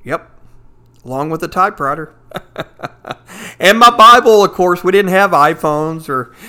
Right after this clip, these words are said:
<laughs> things like that. Okay? But I just wanted to share that. So Proverbs is very dear to good old C A, okay? All right, number three. Read the Gospels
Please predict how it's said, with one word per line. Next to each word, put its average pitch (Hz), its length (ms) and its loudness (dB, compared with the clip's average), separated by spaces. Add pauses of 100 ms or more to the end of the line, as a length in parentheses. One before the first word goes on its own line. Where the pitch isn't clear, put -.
(140)
<laughs> - 320 -18
things - 420 -6
like - 320 -4
that. - 840 -12 (600)
Okay? 165 560 -4 (240)
But 139 100 -8
I 139 100 -4
just 131 160 -14
wanted 123 220 -12
to 113 60 -20
share 107 260 -16
that. - 220 -20 (920)
So 135 240 -4
Proverbs 139 520 -4
is 131 100 -14
very 135 240 -8
dear 135 260 -10
to 135 80 -14
good 135 140 -14
old 131 200 -14
C 127 220 -12
A, 107 200 -12
okay? 123 360 -12 (720)
All 170 160 4
right, 143 300 4
number 202 220 0
three. 202 420 -4 (1200)
Read 208 640 -8 (160)
the 160 160 0
Gospels 165 840 -4